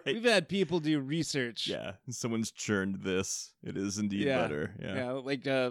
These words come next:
Speaker 1: like a microscope or maybe one of those, like, sets of glasses with mini lenses on it.
Speaker 2: <laughs> Yeah, like a clockmaker has.
Speaker 1: Yeah.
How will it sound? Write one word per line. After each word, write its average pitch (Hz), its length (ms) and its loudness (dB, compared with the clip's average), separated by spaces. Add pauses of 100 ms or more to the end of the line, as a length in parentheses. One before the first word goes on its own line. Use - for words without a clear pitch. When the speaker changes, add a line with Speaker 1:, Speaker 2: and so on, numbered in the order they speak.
Speaker 1:
like 131 140 0
a 131 80 2
microscope 127 680 0
or 123 60 -2
maybe 127 240 0
one 127 120 0
of 127 60 4
those, 113 260 2 (380)
like, 131 120 -8
sets - 340 0
of 139 100 -2
glasses 127 560 -4
with 113 180 -4
mini 123 260 2
lenses 123 540 0
on 131 160 0
it. 156 180 -4
Speaker 2:
<laughs> - 60 -2
Yeah, 131 120 4
like 113 180 -4
a 127 60 -4
clockmaker 110 640 -4
has. 117 240 -4
Speaker 1:
Yeah. 123 240 -2